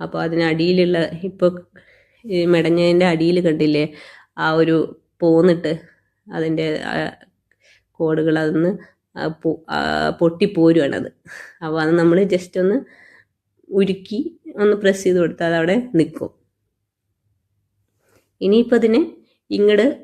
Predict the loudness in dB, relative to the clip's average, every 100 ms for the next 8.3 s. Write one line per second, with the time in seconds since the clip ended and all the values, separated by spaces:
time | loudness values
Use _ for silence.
0 | -8 -2 0 -2 -8 -12 -12 -6 0 0
1 | 0 -2 -2 -4 -4 0 2 2 2 -2
2 | -4 -6 -14 _ _ _ _ _ _ -18
3 | -2 2 4 4 2 2 2 0 0 0
4 | 0 0 -2 -4 -4 -2 0 0 0 -2
5 | -2 -2 -2 0 0 0 -8 _ _ _
6 | _ _ -8 -4 0 0 -2 -6 _ -4
7 | -4 -4 -4 -4 _ _ _ _ -2 0
8 | 2 0 -2